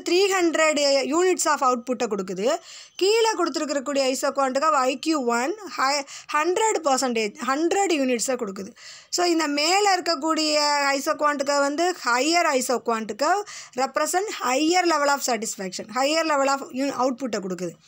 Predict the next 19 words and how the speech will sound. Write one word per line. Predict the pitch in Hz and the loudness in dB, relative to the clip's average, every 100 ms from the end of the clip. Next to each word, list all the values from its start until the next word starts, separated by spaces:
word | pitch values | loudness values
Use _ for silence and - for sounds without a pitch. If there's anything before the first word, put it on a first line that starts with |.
| - - - - | -20 -20 -18 -4
Lower | 262 285 370 440 440 415 349 - - - 302 | 2 4 4 4 2 2 0 -4 -16 -6 -2
isoquant | 359 339 330 320 302 302 | 0 2 2 2 2 2
curve | 311 302 | 2 2
represents | 277 302 349 453 381 247 262 | 0 0 0 -2 -4 -4 2
lower | 302 359 392 381 339 277 | 4 4 4 2 4 2
level | 269 269 311 | 4 4 4
of | 403 - 247 | 2 -4 0
output. | 247 240 196 165 - _ - - - - 262 | 0 0 -4 -8 -12 _ -20 -20 -10 -2 0
And | 277 277 247 | 0 0 2
then | 247 254 381 277 254 294 | 2 0 -6 -2 2 4
arrow | 311 269 - _ _ _ _ _ _ _ - - | 4 0 -4 _ _ _ _ _ _ _ -20 -8
in | 254 285 | -2 0
the | 285 277 | 2 0
figure | 277 247 311 349 427 311 - | 0 0 2 2 -2 -6 0
shows | 294 370 320 247 | 2 2 0 -2
an | 240 254 | 0 0
increase | 302 349 370 381 - | 0 2 2 0 -2
or | 247 277 277 214 | 0 2 2 0
decrease. | 226 277 208 165 | 0 0 0 0